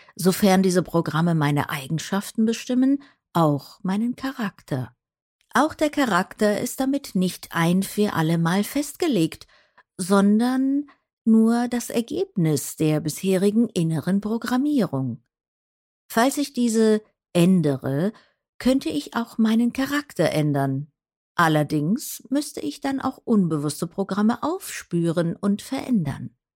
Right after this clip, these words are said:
Der Körper besteht aus chemischen, mechanischen und elektrischen Bausteinen, die gesteuert werden von einer Art Software, die ich auch Körperbewusstsein nenne. Das Körperbewusstsein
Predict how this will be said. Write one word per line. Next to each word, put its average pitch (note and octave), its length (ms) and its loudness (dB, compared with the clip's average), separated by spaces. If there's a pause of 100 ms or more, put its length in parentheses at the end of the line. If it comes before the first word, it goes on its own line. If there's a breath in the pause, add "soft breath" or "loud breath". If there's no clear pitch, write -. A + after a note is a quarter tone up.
(240)
Der C#3+ 120 -4
Körper E3 680 0
besteht B3 460 -2
aus A#3 220 -6
chemischen, F#3 760 0
mechanischen D#3+ 840 0
und - 340 -2
elektrischen G#3+ 680 -2
Bausteinen, C#3+ 1000 0
die C#3 100 -8
gesteuert C3+ 640 -4
werden F#3+ 320 4
von C3+ 200 -6
einer B2+ 320 -4
Art C#3+ 220 -8
Software, C3+ 640 -4 (520 loud breath)
die A#3+ 320 0
ich - 280 -8
auch D3+ 440 -2
Körperbewusstsein D#3 1040 -4
nenne. D3 320 -2 (1160)
Das G3+ 280 2
Körperbewusstsein E3 1200 0